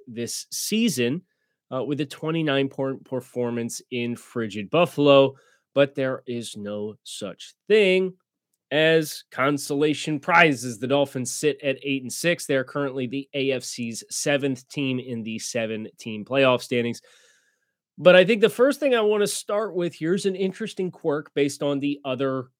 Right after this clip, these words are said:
results of games, uh, from Sunday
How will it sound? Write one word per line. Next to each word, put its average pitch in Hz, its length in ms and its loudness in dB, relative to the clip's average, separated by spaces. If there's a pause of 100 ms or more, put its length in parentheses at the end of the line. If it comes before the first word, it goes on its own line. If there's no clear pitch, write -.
(120)
results 127 600 -4
of 120 120 -6
games, 170 600 0 (580)
uh, 139 200 -2
from 147 420 -2
Sunday 147 800 -2